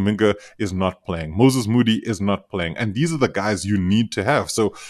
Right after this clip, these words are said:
you can't have short rotations like they have been using, or, or playing, you know, some of the other, uh,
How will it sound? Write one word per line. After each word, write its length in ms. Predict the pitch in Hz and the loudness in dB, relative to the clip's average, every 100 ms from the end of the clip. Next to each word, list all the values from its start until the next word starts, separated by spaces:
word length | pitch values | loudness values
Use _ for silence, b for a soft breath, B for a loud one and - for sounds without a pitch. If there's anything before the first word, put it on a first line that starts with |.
| B - | B -4
you 100 | 117 | -4
can't 320 | - 143 107 | 0 0 0
have 360 | - 123 120 98 | 2 4 4 2
short 340 | - 123 - | 4 2 4
rotations 640 | 87 - 143 160 110 104 | -2 0 0 2 0 0
like 160 | 90 90 | -4 -4
they 80 | 87 | -4
have 260 | 80 127 107 | 0 0 0
been 160 | 98 | -2
using, 400 | 82 90 90 92 - b b - | -2 -4 -6 -12 -14 b b 4
or, 280 | 127 123 135 | 8 8 6
or 200 | 131 127 | 4 2
playing, 360 | - 143 143 143 - | 2 2 2 -2 -4
you 180 | 117 | 0
know, 140 | 120 117 | 2 2
some 220 | - 143 | 2 0
of 60 | 123 | 2
the 80 | 117 | 2
other, 320 | 143 135 131 B | 4 4 2 B
uh, 60 | B | B